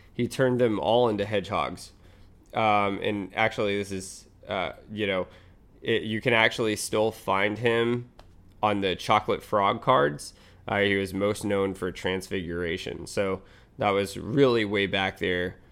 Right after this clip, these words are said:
Um, actually, it says, so, yeah, he wouldn't have been a brother of Dolores Umbridge. He was a, a really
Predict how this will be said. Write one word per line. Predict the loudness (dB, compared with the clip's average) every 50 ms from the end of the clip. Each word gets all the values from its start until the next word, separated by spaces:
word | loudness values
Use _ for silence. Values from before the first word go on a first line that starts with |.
| -20 -20 -20 -18 -14 -8
Um, | -4 -4 -2 -2 -2 -4 -4 -2
actually, | -2 -2 0 0 -2 -2
it | -2 0
says, | 0 0 2 0 0 -4 -8 -14 -12
so, | -6 -2 0 0 0 -2 -4 -8 -20 -20 -20 -20 -20 -20 -8
yeah, | -2 2 4 4 4 2 0 -2 -10 -14
he | -10 -6 -2
wouldn't | 2 4 4 4 4 4 4
have | 4 2 2 4
been | 6 6 6
a | 4
brother | 2 2 2 2 4 6 6 4 4 4 0 -6 -8
of | -6 0
Dolores | 2 2 4 4 6 4 4 4 4
Umbridge. | 2 4 4 4 4 2 2 -2
He | -4 -2
was | -2 -2 -2
a, | -2 0
a | 0 0 0 0 -2 -2
really | -4 -2 0 0 0 0 -2 -4 -6